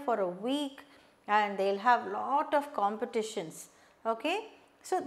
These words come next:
this is also another way of reaching out to the younger generation. And, uh, let's see how two people are comparing. You know, comparing means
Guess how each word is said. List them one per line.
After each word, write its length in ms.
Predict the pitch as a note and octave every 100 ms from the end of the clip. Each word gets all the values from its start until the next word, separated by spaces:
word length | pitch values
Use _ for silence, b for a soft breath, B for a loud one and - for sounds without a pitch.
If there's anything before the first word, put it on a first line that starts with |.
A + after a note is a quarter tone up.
| B3+
this 200 | G4 G4
is 160 | A4+
also 360 | G4 E4+ E4+ F#4
another 400 | D#4 C4+ D4 F4
way 220 | D4 E4
of 120 | F4 C#4 C4
reaching 380 | C4+ - C#4+
out 260 | C#4 C4+ C4+
to 220 | C#4 G#4 - B -
the 100 | G#3+
younger 480 | G#3+ A#3+ C4+ C#4 C4+
generation. 800 | G#3+ G3+ G3 G3 G3 - E3 - b b b b
And, 300 | A#3 A#3+ A#3
uh, 180 | A#3 A3+
let's 260 | B3+ G4 -
see 520 | - D#4 B3+ F#4 G#4+ B B -
how 720 | - - F4+ G4 A4 G#4+ -
two 240 | - F4+ F4+
people 440 | D4 C4+ - C#4+ C#4 -
are 120 | A#3+
comparing. 1000 | - C4 C4+ C#4+ C#4+ D#4+ D#4 C#4+ F#3+ C3+ - _ _ _ _ _ -
You 80 | B3+
know, 160 | D4 C#4+
comparing 760 | C4 D4 D#4+ E4+ E4 E4 E4 C4+
means 340 | C#4 A4 -